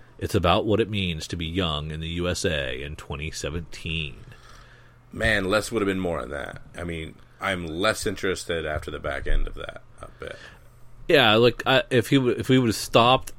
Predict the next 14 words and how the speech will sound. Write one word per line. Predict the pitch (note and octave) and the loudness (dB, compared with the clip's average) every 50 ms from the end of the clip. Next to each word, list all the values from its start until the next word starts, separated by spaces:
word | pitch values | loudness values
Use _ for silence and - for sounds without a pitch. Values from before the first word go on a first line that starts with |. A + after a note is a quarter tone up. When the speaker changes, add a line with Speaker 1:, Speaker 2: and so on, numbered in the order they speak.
| - - - | -16 -8 -2
Speaker 1:
or | C3 A2+ A2 | 0 2 2
it | G#2+ - - | 2 0 -4
said, | - - - A2 G#2+ G#2 G#2 G2 F#2+ G2+ G#2 | -4 2 4 4 6 4 4 2 2 0 0
uh, | G2 F#2+ G2 G2+ E2+ E2 - A2+ | 2 2 0 -2 -4 -8 -8 -4
before | A2+ G#2 - - A2 A#2 | -2 -2 0 0 0 0
it | G#2+ - | 0 0
said | A2 F#2 - | -4 -6 -6
Skins | - - - A#2 A2 G#2+ A2 G#2+ G#2+ G2 | -10 -6 0 2 2 2 2 0 -4 -4
plus | - - A2 F#2+ - | -2 0 0 0 0
Unbreakable | G#2 F#2+ F2+ G2 G2 F#2 - F#2 F#2+ F#2+ | -2 -2 0 0 0 -2 0 0 0 0
equals | F#2 - G2 F2 | 0 0 -4 -4
Generation | F2+ G2 F#2 F#2+ F#2 F2+ F2 - F2+ E2+ | -2 -2 -2 -2 -2 -4 -4 -6 -6 -6
Gone, | E2+ F2 F2 F2 F2+ F#2 G2+ G#2 - - - - | -4 -4 -4 -4 -4 -6 -6 -10 -14 -18 -18 -14
Speaker 2:
Yeah. | - - - - - | -12 -10 -10 -10 -10